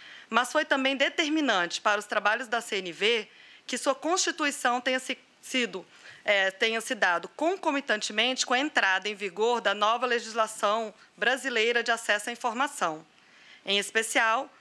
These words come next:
o dispositivo dessa lei que veda a restrição de acesso à informação ou documentos versando sobre violações de direitos humanos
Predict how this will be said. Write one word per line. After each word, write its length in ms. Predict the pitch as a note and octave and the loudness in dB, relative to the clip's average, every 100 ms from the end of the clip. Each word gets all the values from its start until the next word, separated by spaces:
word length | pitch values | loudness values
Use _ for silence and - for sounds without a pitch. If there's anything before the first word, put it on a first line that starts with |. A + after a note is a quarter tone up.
| _ | _
o 80 | - | -8
dispositivo 720 | A#3 - C4 B3+ - D4+ C#4+ | -6 0 0 0 -4 -2 0
dessa 300 | B3+ A#3+ B3 | 0 0 -2
lei 220 | A#3 A3+ | 0 0
que 160 | A#3+ C#4 | 0 -6
veda 460 | G3 G3+ F#3+ F3+ | 0 2 2 0
a 160 | F3 F#3 | 0 0
restrição 720 | F#3 C4+ C#4 D#4 D4+ - A3 | 0 -2 -2 -6 -6 -2 0
de 60 | G#3+ | 0
acesso 440 | G3+ - G#3+ A#3 | -2 0 0 0
à 40 | B3 | -6
informação 760 | A#3+ G#3+ G#3 F#3+ - F#3+ A3 - | -6 -4 -2 -4 -4 -4 -4 -4
ou 120 | A3+ | -4
documentos 680 | A3+ B3 B3 G#3+ A3 B3 - | -2 -6 -2 0 0 -4 -4
versando 520 | A#3+ - A3 G3 F#3 | -4 -2 -4 -2 -4
sobre 320 | - G3+ G3 | -6 -6 -2
violações 500 | F#3+ F#3 F#3 A3+ A#3 | 0 0 0 -4 -6
de 60 | A3 | -6
direitos 400 | A#3 A3+ A3 A#3 | -2 -2 -2 -4
humanos 500 | C4 E3 D3+ - | -2 -2 -4 -10